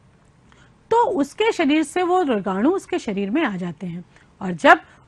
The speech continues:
वह किसी स्वस्थ व्यक्ति को काटती है तो मलेरिया के रोगाणु स्वस्थ व्यक्ति में प्रवेश कर जाते हैं और वो भी मलेरिया बीमारी से संक्रमित हो जाता है।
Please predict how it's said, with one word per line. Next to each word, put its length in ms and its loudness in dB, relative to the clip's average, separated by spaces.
वह 140 4
किसी 320 0
स्वस्थ 400 -2
व्यक्ति 340 -2
को 140 -4
काटती 480 0
है 180 0
तो 120 2
मलेरिया 640 4
के 180 0
रोगाणु 480 -2
स्वस्थ 360 -2
व्यक्ति 340 -6
में 240 -4
प्रवेश 360 -2
कर 140 -10
जाते 340 -12
हैं 180 -10
और 80 -8
वो 180 -4
भी 140 0
मलेरिया 540 -2
बीमारी 420 -8
से 180 -6
संक्रमित 640 0
हो 80 -6
जाता 280 -10
है। 180 -16